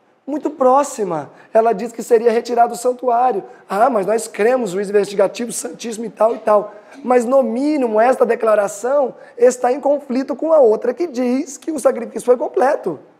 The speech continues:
No mínimo, tá em contradição. Mas quando eu esmiuço isso, aí eu vou ter que ter respostas. Bom, se foi completo, o que nós fazemos com o santuário celestial? Não tem o que fazer.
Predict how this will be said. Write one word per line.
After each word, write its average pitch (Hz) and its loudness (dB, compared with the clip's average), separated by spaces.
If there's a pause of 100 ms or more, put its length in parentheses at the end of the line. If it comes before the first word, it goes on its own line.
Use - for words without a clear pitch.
(220)
No 330 -2
mínimo, 269 2
tá 262 2
em 269 0
contradição. 269 0 (400)
Mas 254 0
quando 311 -4
eu 277 0 (180)
esmiuço 226 -2
isso, 233 -4 (540)
aí 233 2
eu 247 4
vou 262 -2
ter 269 -2
que 262 -10
ter 262 -4
respostas. 226 -2
Bom, 208 0 (160)
se - -2
foi 302 0
completo, 233 0 (240)
o 233 -4
que 269 -6
nós 262 2
fazemos 226 -2
com - -18
o - -14
santuário 208 -6
celestial? 185 -6 (2000)
Não 262 -4
tem 277 0
o 294 -2
que 202 -10
fazer. 170 -4